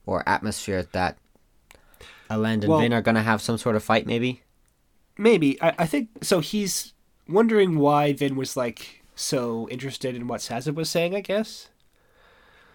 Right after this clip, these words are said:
Speaker 2: And she, he's also a little one, confused by the fact he shows up with Orisor, despite having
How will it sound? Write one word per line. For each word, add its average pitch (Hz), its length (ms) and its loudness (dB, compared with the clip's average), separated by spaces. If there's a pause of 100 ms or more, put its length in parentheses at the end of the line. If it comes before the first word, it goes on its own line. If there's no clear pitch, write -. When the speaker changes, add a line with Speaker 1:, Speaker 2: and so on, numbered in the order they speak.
(220)
Speaker 2:
And 120 460 -4
she, 143 400 0
he's 160 200 0
also 180 360 6
a - 40 4
little 147 260 2
one, 135 220 -2 (200)
confused 139 380 0
by 131 100 0
the 131 60 -6
fact 135 200 -4
he 135 60 -8
shows 135 300 -2
up 131 160 -2
with 117 80 -10
Orisor, 127 420 -4
despite - 360 -8 (800)
having 117 380 -6